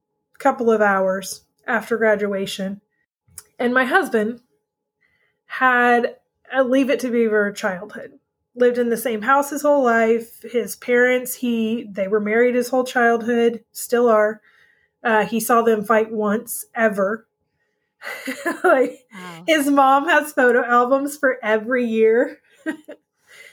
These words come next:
Speaker 1: Um, and so he didn't really understand. He, he came in at the height of just chaos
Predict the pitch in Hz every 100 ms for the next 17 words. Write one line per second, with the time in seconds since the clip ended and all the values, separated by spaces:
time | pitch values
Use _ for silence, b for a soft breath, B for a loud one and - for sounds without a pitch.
0 | B B _ - 240 220 196 190 202 _
1 | _ _ - 254 233 269 262 339 370 359
2 | 285 254 233 233 - _ _ _ _ _
3 | _ _ _ _ _ _ _ _ 247 277
4 | 285 277 269 262 247 233 233 - 240 240
5 | 214 247 226 - 262 294 311 277 262 247
6 | 214 - 226 226 - 240 214 208 208 185
7 | - 226 185 - - _ _ _ _ -
8 | 254 233 208 196 214 - -